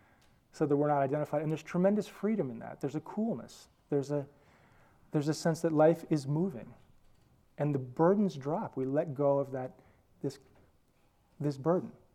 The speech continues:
of holding on to any form of emotion. But the two work very, the two can really move back and forth when work together, when the heart and the mind, the heart and the mind, to use that language, are both open.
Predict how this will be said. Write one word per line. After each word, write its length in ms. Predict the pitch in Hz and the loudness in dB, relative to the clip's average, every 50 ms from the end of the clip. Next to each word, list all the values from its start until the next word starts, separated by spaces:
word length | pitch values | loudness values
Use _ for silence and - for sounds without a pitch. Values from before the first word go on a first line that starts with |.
| _ _ _ _ _ | _ _ _ _ _
of 100 | - 135 - | -10 -10 -10
holding 380 | - - 151 156 151 160 151 | -4 -2 -2 -2 0 0 0
on 120 | 151 151 147 | -2 -2 -2
to 180 | - 170 - 165 | -4 -8 -6 -4
any 140 | 180 190 | -4 -4
form 260 | 175 - - 123 110 113 | -4 -6 -10 -12 -12 -12
of 80 | 113 113 | -14 -16
emotion. 420 | 110 110 110 110 - - - - 120 _ _ _ _ _ - - - - - - - - - _ - _ - - _ _ | -16 -16 -18 -18 -18 -18 -20 -20 -20 _ _ _ _ _ -20 -20 -20 -20 -20 -20 -20 -20 -20 _ -20 _ -20 -20 _ _
But 120 | - 160 - | -2 2 2
the 80 | 180 | 0
two 200 | - - - 247 | -2 2 0 0
work 240 | 254 233 220 202 214 | 4 4 4 4 4
very, 240 | 180 170 185 190 196 196 196 151 | 2 4 4 4 4 2 0 0
the 100 | 139 165 | 0 0
two 380 | 160 - - 220 240 240 233 - - | -2 0 -2 0 0 0 0 -2 -6
can 300 | - - 170 160 156 165 - | -4 -2 -2 -2 -2 -2 -2
really 280 | - 147 160 170 180 175 | 0 0 2 4 4 4
move 340 | 165 160 175 185 165 135 - | 4 4 2 2 2 0 -2
back 220 | 143 135 135 - | -2 -2 -2 -4
and 120 | 147 135 | -8 -10
forth 320 | - - - 151 127 110 - - _ - - _ _ _ _ _ _ _ _ _ _ _ _ _ _ | -8 -6 -6 -6 -6 -6 -12 -18 _ -20 -20 _ _ _ _ _ _ _ _ _ _ _ _ _ _
when 140 | - 127 127 | -10 -8 -6
work 160 | 123 127 123 - | -6 -8 -10 -10
together, 460 | - 127 127 135 127 117 127 123 - _ _ _ _ _ | -10 -8 -8 -8 -10 -10 -16 -20 -20 _ _ _ _ _
when 160 | 143 135 135 | -4 -4 -4
the 80 | 139 | -4
heart 260 | 139 - 139 139 139 139 | -4 -2 -2 -2 -2 -4
and 100 | 139 135 | -6 -6
the 60 | 127 | -6
mind, 340 | 127 123 127 123 131 143 - _ - | -6 -8 -8 -8 -10 -12 -16 _ -12
the 80 | 143 | -12
heart 340 | - - - 143 143 - - - | -10 -2 -2 -2 -2 -2 -8 -12
and 220 | - 143 156 175 175 | -8 -6 -4 -4 -4
the 40 | |
mind, 360 | 160 139 120 113 117 127 143 160 - - _ | -4 -6 -6 -8 -8 -10 -12 -14 -16 -20 _
to 120 | - 131 127 | -8 -8 -6
use 200 | 123 127 123 123 | -6 -6 -8 -8
that 180 | 127 120 131 | -8 -8 -8
language, 320 | 120 117 117 117 120 123 - - - | -10 -12 -10 -10 -10 -10 -10 -10 -12
are 60 | 135 | -8
both 220 | 123 143 139 135 - | -8 -8 -8 -8 -12
open. 260 | 139 139 - - 110 | -16 -18 -16 -18 -20